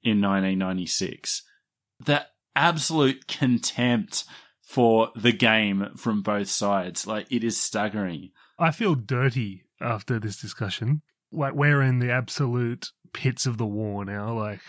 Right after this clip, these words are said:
Speaker 2: the toxicity is just all-encompassing, it feels like.
Speaker 1: Mm. Yeah, so that's the mess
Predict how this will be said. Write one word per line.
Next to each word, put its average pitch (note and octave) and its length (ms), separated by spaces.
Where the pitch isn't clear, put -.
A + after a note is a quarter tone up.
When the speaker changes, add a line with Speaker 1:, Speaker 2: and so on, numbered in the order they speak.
Speaker 2:
the B2+ 100
toxicity B2+ 840
is A2+ 180
just A#2 200
all-encompassing, A#2+ 760
it G2 100
feels A2 300
like. B2+ 160
Speaker 1:
Mm. G#2+ 520
Yeah, A#2 240
so B2+ 360
that's D#3 300
the C#3+ 100
mess A#2+ 480